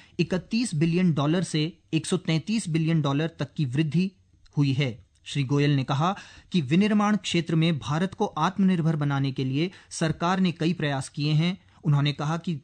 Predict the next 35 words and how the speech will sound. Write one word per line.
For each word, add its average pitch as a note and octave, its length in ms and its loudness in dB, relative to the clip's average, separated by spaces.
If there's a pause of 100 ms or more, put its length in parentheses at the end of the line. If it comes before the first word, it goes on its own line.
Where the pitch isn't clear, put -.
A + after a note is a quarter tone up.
दो D3+ 120 -2
हज़ार D#3+ 300 0
चौदह E3 400 0
में E3 240 0
भारत D3 380 -6
में D#3+ 220 0
दो F3 160 2
मोबाइल E3+ 360 2
उत्पादन D#3 400 0
इकाइयां C3 380 -2
थीं। C3+ 220 -4 (420)
यह D3 140 4
संख्या F3 360 0
आज D3+ 280 0
बढ़कर D#3+ 440 -2 (260)
तीन A3+ 220 2
सौ E3 160 0
से F#3 140 -2
अधिक D3+ 380 -2
हो C3+ 140 -4
गई B2 160 -2
है। B2 240 -6 (2000)
शिक्षा G3 380 0
विभाग F3 420 2 (180)
प्रदेश E3 420 2
में F3 140 2
जर्जर D#3+ 340 2
हो D#3 140 2
चुके E3+ 240 -4
स्कूलों E3+ 440 -2
का E3 140 0
कायाकल्प C#3 540 -2
करेगा। B2+ 480 -4 (500)
इसके D#3 240 0
लिए D#3 260 2